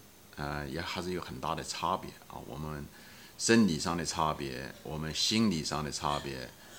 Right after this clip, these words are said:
我们的认知的差别，我们的行为的差别啊，这个东西，所以正是因为认知、行为这些等等各方面的差别吧，呃，思维上的差别，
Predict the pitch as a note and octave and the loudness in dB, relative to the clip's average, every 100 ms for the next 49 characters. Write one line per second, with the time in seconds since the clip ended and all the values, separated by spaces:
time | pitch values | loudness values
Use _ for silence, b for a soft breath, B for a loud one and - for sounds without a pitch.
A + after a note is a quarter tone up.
0 | B B - E2 E2+ E2 F2 F2+ F#2+ D3 | B B -4 -2 0 2 2 2 4 8
1 | A#2+ F#2+ A2+ G#2 F2 F2 D#2 D2 C#2 C2 | 8 8 4 4 2 4 2 2 -4 -4
2 | C2+ - D#2+ F2 F2 - - F2+ A2 F2 | -6 -6 -4 -2 0 2 2 2 2 2
3 | E2 - D#2 D2 B1+ A#1+ - - - - | -2 -2 -2 -2 -4 -10 -14 -16 -14 -10
4 | D#2 D2+ D2 D2+ - C#2+ - B B B | -8 -6 -6 -6 -4 -6 -8 B B B
5 | B - F2 G2 G2 F#2+ D#3 C3 B2 A#2+ | B -2 4 6 6 6 6 6 8 8
6 | B2 A2+ A2 C#3+ A2+ G2+ G#2+ G#2+ - F2 | 8 8 6 6 6 4 2 4 4 4
7 | G2+ A2 F2+ F#2 F#2+ - G#2 - F#2+ A#2+ | 4 4 4 2 2 0 -4 -2 2 4
8 | F#2 - A2+ A2+ A2 G2 - G#2 G2+ F#2+ | 2 2 2 4 4 2 2 4 4 4
9 | C#2+ D2 - B B B B B - - | 0 -2 -4 B B B B B -20 -6
10 | D#2 D2+ D2+ D#2 D#2 D#2 D#2 D#2+ - - | -2 0 2 2 2 0 0 0 4 6
11 | - C3+ G#2 F2+ F#2 D#2 - D#2 D2 A#1+ | 6 6 6 4 2 0 0 -2 -2 -6